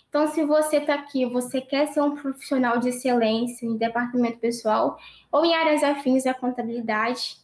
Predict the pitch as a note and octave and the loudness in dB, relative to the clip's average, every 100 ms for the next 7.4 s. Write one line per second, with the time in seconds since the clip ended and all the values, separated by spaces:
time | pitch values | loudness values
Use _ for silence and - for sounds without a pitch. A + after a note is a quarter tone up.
0 | _ - - B3 C4+ C#4+ D4+ C#4 B3+ B3 | _ -20 0 2 4 4 4 4 2 0
1 | - _ _ _ _ - A3+ A3+ C4 D4 | -6 _ _ _ _ -4 0 2 2 0
2 | D4 _ - - C4 C#4+ F4 E4+ D#4 D#4 | -4 _ -12 0 2 4 2 2 -2 0
3 | C#4 C4+ C#4 C#4 - C#4 D4 C#4 C#4 C#4+ | 0 2 0 0 0 4 4 4 2 4
4 | C4+ B3 C4+ C4+ - B3 B3 A#3+ A#3+ B3 | 4 2 0 -4 -4 -4 -4 -4 -4 -4
5 | A#3 A#3 _ _ _ A3 G#3+ G#3+ A#3+ - | -6 -8 _ _ _ -4 2 2 0 -10
6 | - - _ A3+ A#3+ C#4 D4+ B3+ C4 C4+ | -20 -20 _ 0 2 4 4 4 2 0
7 | C4+ B3+ C4+ | -2 -2 -2